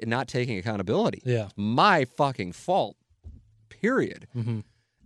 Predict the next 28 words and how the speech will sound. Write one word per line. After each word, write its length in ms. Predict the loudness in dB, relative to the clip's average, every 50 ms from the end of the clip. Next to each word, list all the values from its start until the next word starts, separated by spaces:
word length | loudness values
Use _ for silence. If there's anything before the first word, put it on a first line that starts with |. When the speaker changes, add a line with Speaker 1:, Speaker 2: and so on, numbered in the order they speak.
| _ -4
Speaker 1:
And 140 | 0 2 4
I 200 | 4 4 2 0
hate 400 | -2 -2 0 2 2 2 0 -6
that, 280 | -14 -14 -14 -18 -20 -20 _ _ _ _ _ -8
Speaker 2:
Mm-hmm. 80 | -6 -4
Speaker 1:
because 340 | -4 -2 0 0 0 2 4
that's, 280 | 4 4 4 2 -2 -2
that's 220 | 0 0 0 0 -2
not 140 | -4 -4 -2
only 160 | -2 -2 -2
years 240 | -2 -2 -2 -4 -6
of 100 | -8 -6
my 220 | -4 0 0 0
life, 380 | 0 0 -4 -8 -10 -10 -10 -8
really. 300 | -8 -8 -6 -8 -8 -10
The 100 | -8 -8
right 240 | -8 -8 -8 -6
way 100 | -6 -6
to 60 | -6 -4
look 200 | -6 -6 -6 -6
at 140 | -8 -6
it 60 | -8 -8
is 100 | -8 -8
I 60 | -10
took 280 | -10 -12 -14 -12 -10
somebody 320 | -10 -8 -8 -8 -8 -8 -6
else's 600 | -6 -6 -6 -6 -6 -8 -10 -14 -16 -18 -14 -10
years, 460 | -10 -10 -10 -10 -12 -14 -16 -16